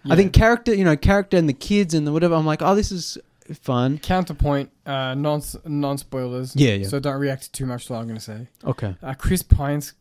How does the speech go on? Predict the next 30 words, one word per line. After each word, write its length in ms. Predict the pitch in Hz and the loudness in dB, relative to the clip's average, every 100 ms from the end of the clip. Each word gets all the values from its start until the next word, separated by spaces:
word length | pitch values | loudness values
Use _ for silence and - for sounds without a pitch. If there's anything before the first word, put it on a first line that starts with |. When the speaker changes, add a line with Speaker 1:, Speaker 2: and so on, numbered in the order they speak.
| - | -8
Speaker 2:
cameo 420 | 139 123 120 113 | -6 -6 -8 -10
was 120 | 113 110 | -12 -14
awesome. 420 | 110 - 113 113 | -14 -10 -10 0
Speaker 1:
Okay, 360 | 147 147 147 113 | 2 4 4 4
yeah, 220 | 120 110 | 4 2
yeah. 160 | 104 98 | 2 0
Speaker 2:
Yeah, 80 | 92 113 | -4 -2
Speaker 1:
We 80 | 127 | 2
Speaker 2:
so 40 | |
Speaker 1:
won't 0 | |
Speaker 2:
we'll 140 | 139 139 | 4 4
Speaker 1:
say 340 | 127 135 120 | 4 4 4
Speaker 2:
leave 100 | 117 | 2
it, 100 | 120 | -2
we'll 80 | 139 | 0
Speaker 1:
what 60 | 120 | 2
Speaker 2:
leave 100 | 135 | 2
it 40 | |
Speaker 1:
that 60 | 113 | 2
Speaker 2:
at 40 | 110 | 0
Speaker 1:
is, 60 | |
Speaker 2:
that. 80 | 113 | -2
Speaker 1:
but 40 | 123 | 2
that 100 | 123 | 4
was 180 | 117 110 | 2 0
funny. 320 | 110 101 95 - - | -4 -6 -8 -12 0
I 80 | |
will 240 | 170 202 240 | 4 6 4
say, 340 | - 196 180 | 4 4 6
though, 360 | 180 180 220 | 6 6 4